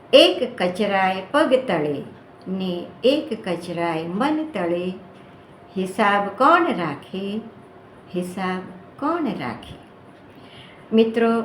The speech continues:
મારું આ કાવ્ય એક વ્યથાપૂર્ણ કાવ્ય છે, પણ એ વ્યથામાંથી માર્ગ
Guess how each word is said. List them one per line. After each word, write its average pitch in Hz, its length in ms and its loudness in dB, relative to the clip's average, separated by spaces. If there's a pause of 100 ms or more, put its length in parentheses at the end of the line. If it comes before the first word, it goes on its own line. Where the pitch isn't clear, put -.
મારું 262 360 2
આ 202 40 2
કાવ્ય 160 500 -6 (580)
એક 233 200 2
વ્યથાપૂર્ણ 226 880 2
કાવ્ય 170 440 -2
છે, 220 360 -2 (160)
પણ 196 320 0 (580)
એ 208 140 2
વ્યથામાંથી 190 920 -4 (120)
માર્ગ 175 320 -4